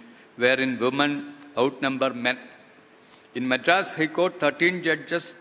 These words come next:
out of the present total strength of sixty judges are women, of which four have been directly elevated from the bar. This shows that the ratio of women judges as a whole and women judges directly elevated from the bar are compa-,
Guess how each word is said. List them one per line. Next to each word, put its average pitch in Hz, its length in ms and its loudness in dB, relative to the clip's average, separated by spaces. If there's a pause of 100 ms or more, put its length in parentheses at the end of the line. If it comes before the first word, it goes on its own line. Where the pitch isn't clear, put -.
(120)
out 143 160 2
of 143 80 -8
the 147 60 -4
present 151 420 -6
total 151 340 0
strength 151 400 -4
of 143 100 -6
sixty 165 380 -4
judges 139 540 -2
are 139 100 0
women, 123 280 -6 (760)
of 139 220 2
which 175 260 0 (240)
four 170 300 2
have 156 180 2
been 160 140 2
directly 139 560 0
elevated 151 500 -4
from 143 180 -6
the 123 80 0
bar. 113 280 2 (580)
This 131 140 2
shows 180 400 4
that 156 160 -4
the 139 100 2
ratio 147 400 0
of - 100 -6
women 143 320 -2
judges 135 520 -2 (400)
as 127 180 2
a 151 80 2
whole 165 320 2
and 165 160 -4
women 147 300 -4
judges 151 440 -4 (160)
directly 151 520 0
elevated 147 520 -2
from 156 200 -4
the 135 80 2
bar 123 360 2 (560)
are 135 100 -2
compa-, 123 460 -4